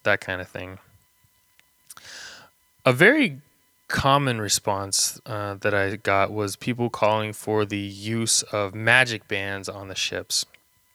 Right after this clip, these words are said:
And I definitely hear you on that. It, it, <laughs> it would make things so much more convenient than carrying around a, a credit card size room key with you, uh, with you everywhere you go. But your key to the world is, is a lot more than just your room key,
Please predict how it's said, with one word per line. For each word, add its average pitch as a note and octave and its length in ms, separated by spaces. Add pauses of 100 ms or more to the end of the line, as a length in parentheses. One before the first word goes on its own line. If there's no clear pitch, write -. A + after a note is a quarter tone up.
(420)
And C#3 100
I B2+ 100
definitely D3 360
hear B2 180
you A2+ 180
on G#2 120
that. G2+ 220
It, A2 200
it, B2 540 (140)
<laughs> - 140
it F3+ 60
would F#3+ 120
make E3 140
things C#3+ 220
so C3+ 200
much C#3 200
more B2 200
convenient A2+ 540
than G#2+ 160
carrying G#2 400
around G2 380
a, F#2+ 160 (100)
a G2+ 40
credit G#2 340
card G2+ 300
size G2 460 (540)
room A2+ 280
key G2 300
with G2 400
you, G2 220
uh, F#2+ 380
with A2 180
you G2+ 120
everywhere G2 340
you G2 60
go. F#2 300 (300)
But C#3 540
your A#2+ 420
key A3+ 360
to - 120
the C#3+ 120
world B2 480
is, G#2 380
is A2+ 160
a G#2+ 100
lot B2+ 380
more A#2 300
than G2+ 200
just G#2 280
your G2+ 100
room G2+ 260
key, F#2+ 320